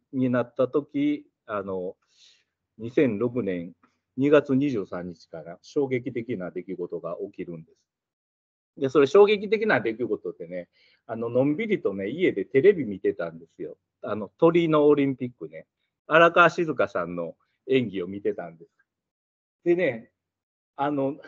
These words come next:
フィギュアスケート好きとかないですよ。荒川静香さんのファンでもないけど、あの、私、勝ち負けが好きだから、日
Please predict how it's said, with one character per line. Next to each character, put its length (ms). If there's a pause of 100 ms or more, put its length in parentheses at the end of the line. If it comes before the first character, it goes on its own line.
(800)
フ 100
ィ 60
ギ 120
ュ 60
ア 60
ス 120
ケ 160
ー 60
ト 140
好 160
き 140
と 100
か 140
な 200
い 140
で 120
す 120
よ。 200
荒 180
川 140
静 200
香 140
さ 140
ん 40
の 80
フ 60
ァ 80
ン 40
で 80
も 140
な 100
い 80
け 100
ど、 200 (540)
あ 120
の、 80
私、 320
勝 200
ち 80
負 180
け 120
が 120
好 120
き 140
だ 120
か 120
ら、 260 (480)
日 160